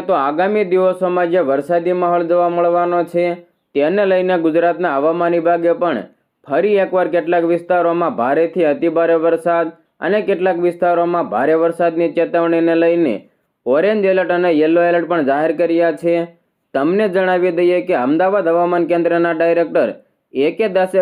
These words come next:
ગુજરાતમાં વરસાદને લઈને આગાહી કરી છે, જેમાં તેમણે જણાવ્યું કે ગુજરાતમાં આગામી સાત દિવસ સુધી હળવાથી મધ્યમ વરસાદની આગાહી છે. આજે દક્ષિણ ગુજરાતમાં અતિભારે વરસાદની આગાહી છે.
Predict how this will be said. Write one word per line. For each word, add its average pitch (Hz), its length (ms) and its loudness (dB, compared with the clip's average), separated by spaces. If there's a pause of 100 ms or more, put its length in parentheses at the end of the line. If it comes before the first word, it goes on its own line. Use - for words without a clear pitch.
ગુજરાતમાં 170 540 0
વરસાદને 160 580 0
લઈને 170 260 2
આગાહી 156 480 0
કરી 165 320 0
છે, 170 140 0 (520)
જેમાં 147 400 0
તેમણે 170 380 0
જણાવ્યું 170 560 0 (300)
કે 131 80 0 (100)
ગુજરાતમાં 196 580 0
આગામી 190 480 -2
સાત 165 300 -2
દિવસ 175 280 2
સુધી 165 300 0
હળવાથી 165 460 0
મધ્યમ 165 380 0
વરસાદની 165 520 0
આગાહી 160 440 0
છે. 170 180 -2 (600)
આજે 143 240 0 (140)
દક્ષિણ 208 380 0
ગુજરાતમાં 180 540 0
અતિભારે 170 500 0
વરસાદની 165 500 0
આગાહી 165 440 0 (100)
છે. 170 120 0